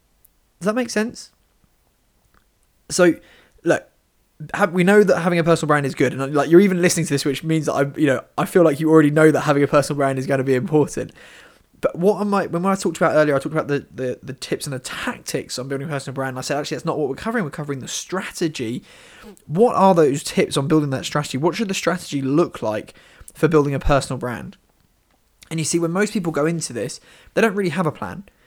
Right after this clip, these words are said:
right? They've read somewhere that they said they should post on Instagram four times a day. They should do videos as much as they can. They should do Snapchat videos. They should do Instagram lives and things like that, whi-, which they should be doing. Don't get me wrong. And it's a great start.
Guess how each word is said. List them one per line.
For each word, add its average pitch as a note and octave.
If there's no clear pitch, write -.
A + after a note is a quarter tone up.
right? D#3
They've D#3
read F3+
somewhere E3+
that C3+
they D3
said C#3+
they C#3+
should C3+
post D3
on C3
Instagram C3+
four C#3
times B2+
a B2
day. A#2
They A2+
should D3+
do C#3+
videos D3
as D3+
much C#3
as -
they B2+
can. B2+
They A#2
should C3
do C#3
Snapchat -
videos. C3
They C3+
should C3
do -
Instagram C#3
lives C3
and C3
things D#3
like B2
that, C3+
whi-, F3
which F#3
they F#3+
should G3+
be E3+
doing. B2
Don't E3+
get F3
me F3
wrong. F3
And D3+
it's C#3
a C#3+
great D3
start. E3+